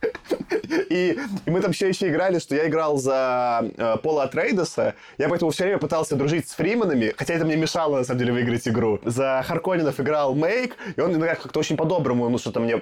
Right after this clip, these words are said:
ну, он такой любит еще правила объяснять, он вот, ну, правила изучил, что мне подсказывал, такой говорит: «Ты не должен подсказывать, ты должен бычить на меня, что ты делаешь вообще?» <laughs> Во-первых, очень рекомендую игру, она прям супер сделана круто именно, ну, по механике,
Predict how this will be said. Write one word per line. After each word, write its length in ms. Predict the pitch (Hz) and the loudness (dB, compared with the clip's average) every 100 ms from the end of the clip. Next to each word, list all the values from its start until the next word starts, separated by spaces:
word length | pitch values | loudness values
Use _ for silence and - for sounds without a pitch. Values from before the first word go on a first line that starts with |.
| - | -2
ну, 180 | 151 143 | -2 0
он 120 | 113 | 2
такой 200 | 110 131 | 0 0
любит 120 | 127 - | 0 -2
еще 120 | - | -4
правила 280 | 175 247 175 | -2 0 0
объяснять, 280 | 135 135 | 0 -2
он 80 | 120 | -2
вот, 120 | 110 | -2
ну, 80 | 120 | -2
правила 260 | 120 202 185 | -2 0 0
изучил, 180 | 143 123 | 0 -2
что 100 | 135 | -2
мне 80 | 127 | -2
подсказывал, 500 | 127 - 202 196 123 | -2 -2 0 0 0
такой 140 | 135 | 0
говорит: 120 | 131 | 0
«Ты 60 | 151 | 0
не 80 | 170 | 0
должен 220 | 269 247 | 2 0
подсказывать, 360 | 247 - 254 - | -2 -2 -2 0
ты 60 | |
должен 300 | 196 202 151 | 0 2 2
бычить 300 | 165 233 135 | 2 0 0
на 60 | 170 | 0
меня, 240 | 160 151 | 2 0
что 140 | 135 175 | 0 -2
ты 100 | 208 | 0
делаешь 440 | 180 214 175 151 | 2 2 2 0
вообще?» 400 | 151 143 - 131 - - - | -2 -2 -2 -4 -6 -16 -8
<laughs> 300 | - - - | -6 -6 -4
Во-первых, 480 | 139 - - 117 - | -4 0 0 0 0
очень 240 | 120 185 | -2 0
рекомендую 480 | 165 156 156 147 135 | 0 0 0 2 2
игру, 280 | 123 151 - | 2 0 -2
она 260 | - 120 151 | -4 -2 0
прям 240 | 151 131 | 0 -2
супер 360 | 110 165 147 131 | 0 -2 0 0
сделана 640 | 113 117 123 113 110 107 - | 0 0 2 2 2 0 -2
круто 800 | - 131 127 107 104 101 104 - | -2 -2 0 2 4 2 0 -2
именно, 240 | 120 113 | 0 2
ну, 120 | 117 127 | 0 0
по 80 | 113 | 0
механике, 640 | 110 160 220 - 117 104 | -2 -2 -2 -2 -4 -4